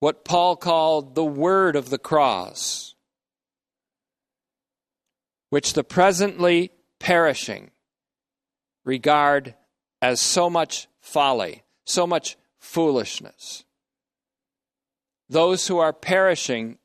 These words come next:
in this evil age regard the word of the cross as something not worth paying attention to. In fact, they may even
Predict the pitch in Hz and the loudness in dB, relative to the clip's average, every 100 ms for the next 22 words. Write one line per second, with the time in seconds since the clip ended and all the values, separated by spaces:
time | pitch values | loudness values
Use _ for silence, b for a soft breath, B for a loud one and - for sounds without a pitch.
0 | _ 156 170 165 165 147 - - 156 160 | _ -4 -4 -2 0 0 -4 -4 -2 0
1 | 156 156 - 156 135 110 104 - - - | 0 -2 -2 0 0 -2 -6 -10 -14 -14
2 | _ _ 127 123 143 147 165 175 147 135 | _ _ -6 -4 0 2 2 0 -2 -2
3 | 143 151 143 131 - 123 - - 139 113 | 0 0 0 -4 -6 -12 -8 -2 0 0
4 | 110 - 120 - 147 - 147 139 - _ | -4 -6 -6 -4 -4 -4 -6 -6 -14 _
5 | _ 131 151 170 175 156 156 147 - _ | _ -4 0 -2 -2 0 0 -2 -14 _
6 | _ - 160 151 139 170 165 147 135 147 | _ -4 -2 -2 -2 -2 -4 -4 -6 -2
7 | 139 127 156 147 143 - - _ _ _ | -2 -2 0 0 -2 -8 -20 _ _ _
8 | _ - 139 143 143 113 160 156 156 147 | _ -4 -2 0 -2 0 0 0 -2 -4